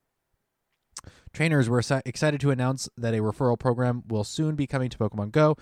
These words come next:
When you refer a friend to enjoy Pokemon Go, whether it's their first time playing or they're returning after a break,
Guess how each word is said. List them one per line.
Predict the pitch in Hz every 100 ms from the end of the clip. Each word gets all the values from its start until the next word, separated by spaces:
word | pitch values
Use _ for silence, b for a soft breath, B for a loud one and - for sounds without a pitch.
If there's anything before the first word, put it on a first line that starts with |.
| B B
When | 117
you | 120
refer | 123 196 190
a |
friend | - 156 151
to | 143
enjoy | 123 127 131 131 127
Pokemon | - 131 120 117
Go, | 110 113
whether | 110 110 110
it's | 107 -
their | 107
first | - 110
time | 113 104
playing | - 107 104 101
or | 101 104
they're | 101
returning | 98 - 131 127 123
after | 101 - 101
a |
break, | 143 170 -